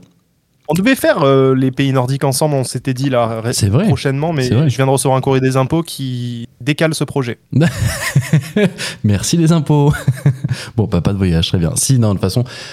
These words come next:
Speaker 2: euh, moi, mon voyage, euh, préféré, ça restera toujours le Canada,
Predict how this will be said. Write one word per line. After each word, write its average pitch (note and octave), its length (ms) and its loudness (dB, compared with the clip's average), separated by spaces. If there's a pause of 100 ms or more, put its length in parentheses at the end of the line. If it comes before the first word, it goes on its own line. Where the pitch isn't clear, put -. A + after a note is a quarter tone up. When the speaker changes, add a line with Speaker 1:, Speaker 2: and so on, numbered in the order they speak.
(180)
Speaker 2:
euh, F2 680 2
moi, G2 200 2
mon F2 180 2
voyage, E2+ 400 0
euh, D#2+ 280 -2
préféré, F2+ 480 -2
ça - 160 -4
restera D#2 280 -4
toujours E2+ 220 -4
le D#2 60 0
Canada, D#2+ 360 0